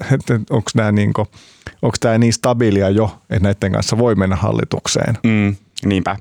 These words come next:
Speaker 2: niinpä. Koska me ollaan nähty, että kun on, kun on kannatusalhoja ja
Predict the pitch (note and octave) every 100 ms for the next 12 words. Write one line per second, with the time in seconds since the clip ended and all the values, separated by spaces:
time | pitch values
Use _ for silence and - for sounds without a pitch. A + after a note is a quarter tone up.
0 | - F#2 F2 F2+ - _ G2 - G2 F#2
1 | F#2 F#2+ G2 - - A2 G2 - G2 F#2
2 | F#2+ _ _ _ _ _ - F#2+ G#2+ G2+
3 | F#2+ - - B2+ B2 A#2 A#2+ A#2+ A#2+ A#2
4 | A2+ A2 A2 G#2+